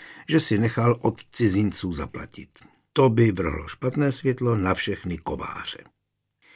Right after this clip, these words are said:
Pokud by rychtář prohledal domy dalších členů bratrstva, v mnohých by rovněž nějaké nocležníky našel. A stejně by to nebylo k ničemu,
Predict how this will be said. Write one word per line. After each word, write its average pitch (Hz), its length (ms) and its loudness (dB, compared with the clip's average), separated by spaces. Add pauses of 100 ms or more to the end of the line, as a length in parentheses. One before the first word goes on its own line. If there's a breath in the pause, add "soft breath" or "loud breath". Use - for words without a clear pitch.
(500 soft breath)
Pokud 196 320 10
by 131 200 12
rychtář 113 760 6
prohledal 117 640 10
domy 92 360 6
dalších 113 680 0
členů 147 380 4
bratrstva, 135 760 2 (580 soft breath)
v 98 180 8
mnohých 143 580 12
by 104 380 6
rovněž 127 520 6
nějaké 117 680 2
nocležníky 98 960 0
našel. 57 460 -8 (760 soft breath)
A 117 120 4
stejně 170 460 8
by 160 120 2
to 135 140 2
nebylo 101 300 0
k - 100 -6
ničemu, 131 560 2